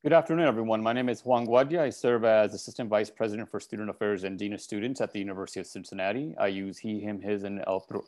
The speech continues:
pronouns. Um, I'm coming from the lands of the Shawnee and Miami peoples here in Cincinnati, and I'm an adjunct faculty member in the Educational Studies Master's Program that has a concentration in higher ed administration.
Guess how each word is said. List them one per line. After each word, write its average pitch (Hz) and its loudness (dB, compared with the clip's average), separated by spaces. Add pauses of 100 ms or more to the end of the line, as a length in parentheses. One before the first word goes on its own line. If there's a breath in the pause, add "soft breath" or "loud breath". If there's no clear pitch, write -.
(100)
pronouns. 107 0 (360 loud breath)
Um, 98 8
I'm 104 2
coming 123 2
from 113 -2
the 104 6
lands 101 4
of 101 0
the 98 0
Shawnee 110 2
and 98 0
Miami 98 2
peoples 143 0
here 117 4
in 104 2
Cincinnati, 104 2
and 107 2
I'm 95 2
an 95 0
adjunct 127 2
faculty 113 4
member 101 0
in 98 -2
the 95 2
Educational 113 -2
Studies 104 0
Master's 104 0
Program 104 2
that 98 4
has 92 2
a - -8
concentration 92 -4
in 82 -8
higher 85 0
ed 82 -2
administration. 85 -10